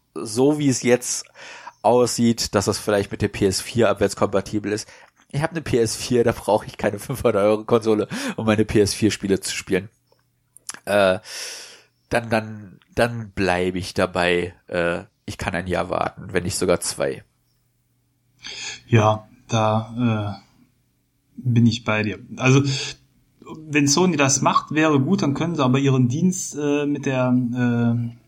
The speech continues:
Speaker 2: die, ihren Gaikai-Dienst quasi ja schon fast wieder einstampfen, äh, weil das ja auch eins der großen Argumente dafür war, aber,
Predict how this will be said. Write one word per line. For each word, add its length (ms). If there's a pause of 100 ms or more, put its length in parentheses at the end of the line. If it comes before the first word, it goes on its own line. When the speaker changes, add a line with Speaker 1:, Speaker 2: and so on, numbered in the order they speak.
(160)
Speaker 2:
die, 260
ihren 260
Gaikai-Dienst 760
quasi 420
ja 80
schon 160
fast 320
wieder 160
einstampfen, 760 (600)
äh, 40
weil 440
das 240
ja 280
auch 300
eins 680
der 140
großen 440
Argumente 460
dafür 400
war, 280
aber, 300